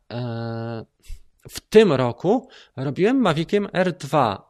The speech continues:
Filtr, który stosowałem, N D sześćdziesiąt cztery na pewno.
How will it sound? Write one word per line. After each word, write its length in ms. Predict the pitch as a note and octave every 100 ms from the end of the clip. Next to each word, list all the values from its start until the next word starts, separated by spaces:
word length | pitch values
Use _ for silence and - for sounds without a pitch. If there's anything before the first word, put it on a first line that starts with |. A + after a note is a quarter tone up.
| -
Filtr, 420 | - F#3+ A#3+ -
który 300 | - F3 E3
stosowałem, 760 | - D3 D#3 C#3+ E3+ F3+ - G2
N 260 | C3+ D3
D 100 | D3+
sześćdziesiąt 540 | D3+ D#3+ C3+ D3 D3+ C#3+
cztery 360 | - E3 B2+
na 140 | A2 G#2+
pewno. 520 | A2+ G#2+ G2+ G#2